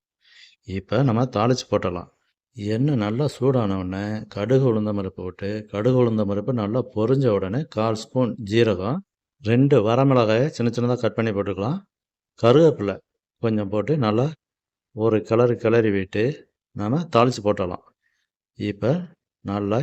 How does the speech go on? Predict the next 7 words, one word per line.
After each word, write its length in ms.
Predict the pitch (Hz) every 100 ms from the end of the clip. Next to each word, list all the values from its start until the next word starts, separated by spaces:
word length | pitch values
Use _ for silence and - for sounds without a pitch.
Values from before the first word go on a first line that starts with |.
| - -
கிளறி 300 | 107 117 110
விட்டுறலாம். 400 | 98 - 87 - _ _ _ _ _ _ -
இப்ப 380 | 95 95 98 95
நமக்கு 360 | 95 92 90 127 117 90
அருமையான 880 | 95 110 131 127 104 95 95 92 95 147 185 _ _ _ _ _ _ _
தக்காளி 540 | 101 98 - 127 117 85 - _ -
கடைசல் 420 | 101 113 - 123